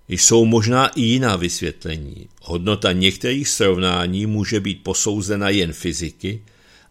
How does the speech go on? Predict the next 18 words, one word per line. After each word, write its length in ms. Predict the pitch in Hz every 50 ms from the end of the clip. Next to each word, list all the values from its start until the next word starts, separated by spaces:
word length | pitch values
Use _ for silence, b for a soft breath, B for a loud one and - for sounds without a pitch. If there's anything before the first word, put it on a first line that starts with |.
| b b
a 160 | 113 110 - -
i 160 | 143 135 -
oni 400 | - - 156 160 143 117 98 90
mohou 460 | 87 85 92 101 95 101 98 95 92
mít 420 | 90 92 95 92 95 107 123 - - - -
a 80 | 107
také 320 | - 127 - - 104 92 85
mají 640 | 80 80 78 76 76 73 73 82 92 101 110 - - -
různá 580 | 92 87 90 98 101 92 90 107 113 113 117 120
mínění. 680 | 123 123 120 123 120 104 90 85 78 78 73 73 - _ _ _ _ _ _ _ _ _ _ _ _ _ _ _ -
Všechno 520 | - - - - 107 104 107 - 131 147 156
přiznáváme. 840 | - - 143 120 107 113 110 98 92 87 87 85 78 78 78 - - _ _ _ _ _ _ _ _ _ _ -
I 140 | - - 113
to, 260 | 110 110 127 135 147
že 180 | 131 113 113 98
výběr 500 | 92 104 110 107 95 101 110 107 110 117
je 140 | 117 113 -
individuální. 1040 | - 107 104 95 90 90 87 82 76 78 78 78 76 76 78 76 76 80 76 76